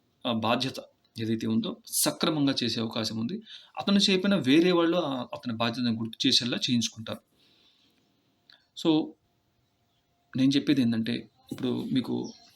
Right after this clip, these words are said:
ప-, సొల్యూషన్, ఆ, ప్రాబ్లం చెప్పాను, సొల్యూషన్ చెప్పాను. ఇది సొల్యూషను, ఇప్పుడు నేను చెప్పిన సొల్యూషను నిజమా కాదా, అబద్ధమా అనేది మీకు క్లారిటీ కావాలి.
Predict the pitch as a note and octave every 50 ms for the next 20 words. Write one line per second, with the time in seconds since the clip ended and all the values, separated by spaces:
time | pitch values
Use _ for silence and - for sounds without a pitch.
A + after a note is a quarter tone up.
0 | _ _ _ _ _ _ _ _ - C3 C3 - - - - - - C3 D3 D3
1 | C#3+ - C3 A2+ A#2+ A#2+ A2+ G#2+ - - - _ _ _ - - A2+ A#2 A#2+ D3
2 | C#3+ C#3+ D#3 D3 - D3 C#3+ D#3 F#3 - _ _ _ _ _ _ _ _ _ _
3 | _ _ _ _ _ _ - - - - C3+ D3+ F#3+ D#3+ D3 B2+ A2+ A2+ A2+ -
4 | G2+ F#2 - - - - - _ _ _ _ _ _ - - _ _ _ _ _
5 | _ _ _ _ _ _ _ _ - F3 E3+ D#3+ D#3+ D3 - D3+ D3 G3 G#3+ -
6 | E3 C3+ B2 C3 - - _ - D3 A2+ D#3 C#3+ C#3 B2+ - C3+ A#2+ F3+ F#3 F#3
7 | - D#3+ D3+ D3 C#3+ C#3+ C#3 C3 C#3 C#3+ - - C3 B2+ A2+ A#2+ A#2 A2+ C3+ C3+
8 | C#3 - - - B2 A2 A2 A2 A#2 - - - _ _ _ _ _ _ _ _
9 | _ _ - A2+ A#2 C3 A#2+ A#2+ A#2 B2 B2+ - _ _ _ _ _ _ _ _
10 | _ _ - - C3 C3+ C#3+ F3 F3 D3 - - C#3 - - A#2+ A#2+ A2+ A2 A2+
11 | G#2+ G#2+ F#2+ G2 G#2+ G#2